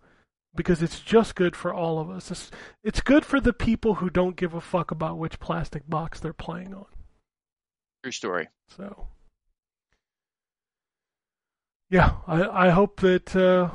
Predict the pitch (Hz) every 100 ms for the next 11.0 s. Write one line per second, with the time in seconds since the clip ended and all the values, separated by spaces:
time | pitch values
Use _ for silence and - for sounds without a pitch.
0 | - - 170 170 202 - 214 165 147 -
1 | - - 165 147 175 - 170 175 156 175
2 | 175 - _ _ _ _ 185 - 190 180
3 | 190 175 160 156 - 185 185 190 196 _
4 | - 180 190 285 330 233 180 175 175 196
5 | 202 208 220 247 180 165 151 - 175 170
6 | 165 - 175 240 - - 175 156 160 151
7 | - 170 170 170 165 160 - - - -
8 | - 233 254 202 - - - - 175 175
9 | 185 185 - - 160 - - 170 180 180
10 | 180 - - - - - 170 202 - -